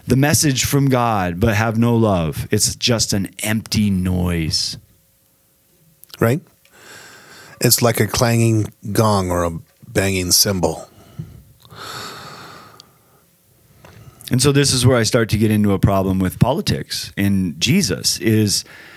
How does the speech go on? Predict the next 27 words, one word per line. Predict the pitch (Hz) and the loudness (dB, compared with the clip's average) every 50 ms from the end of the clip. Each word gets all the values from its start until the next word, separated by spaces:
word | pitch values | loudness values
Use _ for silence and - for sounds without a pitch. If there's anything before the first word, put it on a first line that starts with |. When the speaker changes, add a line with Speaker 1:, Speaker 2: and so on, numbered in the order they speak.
| - - - _ _ _ _ _ _ - - - | -20 -20 -20 _ _ _ _ _ _ -20 -12 -4
Speaker 1:
Jesus | - 165 208 214 330 320 - - - | 0 2 2 2 2 0 0 0 2
showed | - 156 139 135 135 | 2 4 4 4 4
us | 127 - | 2 2
how | - 127 117 | 4 2 2
to | 104 92 | 2 0
do | 87 92 120 165 170 | 0 2 2 4 4
it. | 110 85 78 - - | 2 0 -2 -4 -2
And | 117 113 113 | 0 2 4
he | 117 127 | 4 4
was | 127 117 113 | 4 2 2
in | 131 175 190 | 0 0 0
a | 190 160 | 0 2
time | 127 151 139 135 143 139 113 107 | 2 0 0 2 2 0 0 0
that | 104 104 | 0 0
was | 110 101 | 0 0
actually | 107 104 117 - - 110 104 | 0 0 0 -2 0 0 0
worse | 92 90 92 90 82 - - | 2 2 0 0 -2 -2 -2
than | 85 82 | -2 -2
ours. | 82 80 73 76 78 - - | -2 -4 -4 -4 -6 -6 -4
Like, | - 110 113 | -2 0 0
if | 113 113 | 2 2
you | 127 135 139 | 2 2 4
would | 131 120 104 | 2 2 0
study | - - 120 104 101 107 | 0 0 0 0 0 0
the | 101 98 92 | 0 0 0
Roman | 92 95 98 98 90 | 0 0 0 0 0
Empire, | 87 90 101 101 90 85 82 82 82 80 82 | 0 0 2 2 2 2 0 -2 -2 -2 -4